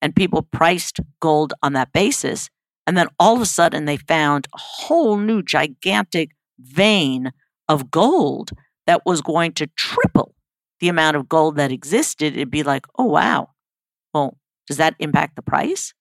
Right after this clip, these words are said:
How quickly will that, that be sold? How quickly will it be mined?" All of a sudden, you have these other factors that come into consideration. So I think that, yeah, I,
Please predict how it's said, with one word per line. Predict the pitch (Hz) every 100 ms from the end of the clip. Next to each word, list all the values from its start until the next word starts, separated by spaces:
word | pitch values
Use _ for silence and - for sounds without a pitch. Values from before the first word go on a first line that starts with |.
| _ _ _ _ -
How | 131 190
quickly | - - 214
will | 165
that, | 180 175 - -
that | 180
be | -
sold? | 139 - - 285 - _ _ _ _
How | 180
quickly | 220 175 175
will | 165 165
it | 165
be | 151
mined?" | 147 175 160 131
All | 175 185
of |
a | 180
sudden, | - 226 220 147
you | 147
have | 165 147
these | 151 -
other | 170 160
factors | - 190 294 - 139 - - _ _ _
that | 165 165
come | - 165
into | 160 -
consideration. | 156 151 - 147 147 - - -
So | - - 160 156 - _ -
I | 165
think | 170 190 -
that, | 170 165 170 - - - _ _ _
yeah, | 151 123 -
I, | -